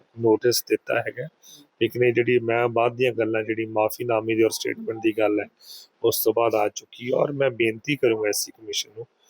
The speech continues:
ਕਿ ਜਿਹੜੀ ਇਹ ਬਿਨਾਂ ਸ਼ਰਤ ਮਾਫੀ ਮੰਗੀ ਗਈ ਹੈਗੀ ਹੈ ਔਰ, ਅ, ਸਟੇਟਮੈਂਟ ਵੀ ਦਿੱਤੀ ਗਈ ਹੈ, ਉਹਨੂੰ ਵੀ ਜ਼ਰੂਰ ਮਾਨਯੋਗ ਐਸ ਸੀ ਕਮਿਸ਼ਨ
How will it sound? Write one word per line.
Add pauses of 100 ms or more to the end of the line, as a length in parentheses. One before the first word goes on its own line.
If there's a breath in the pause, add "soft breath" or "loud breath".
(420 soft breath)
ਕਿ
ਜਿਹੜੀ
ਇਹ
ਬਿਨਾਂ
ਸ਼ਰਤ (100)
ਮਾਫੀ
ਮੰਗੀ
ਗਈ
ਹੈਗੀ
ਹੈ (100)
ਔਰ,
ਅ,
ਸਟੇਟਮੈਂਟ
ਵੀ
ਦਿੱਤੀ
ਗਈ
ਹੈ, (560)
ਉਹਨੂੰ
ਵੀ
ਜ਼ਰੂਰ (640)
ਮਾਨਯੋਗ
ਐਸ
ਸੀ
ਕਮਿਸ਼ਨ